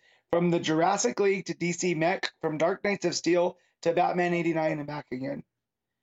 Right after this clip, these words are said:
Uh, so it seems like all of these ones that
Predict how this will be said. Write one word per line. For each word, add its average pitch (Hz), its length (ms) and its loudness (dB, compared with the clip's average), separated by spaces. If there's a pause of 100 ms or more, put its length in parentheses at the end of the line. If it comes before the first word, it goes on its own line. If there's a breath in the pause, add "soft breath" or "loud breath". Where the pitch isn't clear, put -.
(500)
Uh, 135 360 -2 (100)
so 135 640 2 (320)
it 190 160 2
seems 208 300 2
like 208 240 0
all 185 200 2
of 190 80 0
these 190 220 0
ones 185 220 0
that 170 120 -2